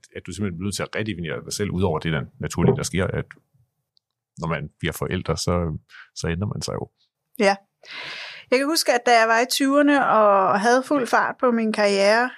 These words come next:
Speaker 2: øh, var blevet gift med min mand, øh, som jeg stadigvæk er gift med, øh,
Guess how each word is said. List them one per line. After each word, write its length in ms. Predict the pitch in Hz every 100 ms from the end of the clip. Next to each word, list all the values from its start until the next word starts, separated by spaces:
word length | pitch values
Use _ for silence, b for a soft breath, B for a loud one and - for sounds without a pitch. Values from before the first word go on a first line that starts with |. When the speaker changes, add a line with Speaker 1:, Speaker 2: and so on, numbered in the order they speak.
| -
Speaker 2:
øh, 1000 | 220 214 208 202 175 170 180 180 - 160
var 200 | 202 220
blevet 180 | 247 226
gift 240 | 240 247
med 140 | 240 226
min 160 | 214
mand, 360 | 214 220 - -
øh, 260 | 202 165 -
som 180 | -
jeg 100 | 180
stadigvæk 380 | 208 220 220 240
er 40 | 240
gift 160 | 247 247 _
med, 140 | 226 233 B B B B B -
øh, 720 | 220 220 214 208 196 202 196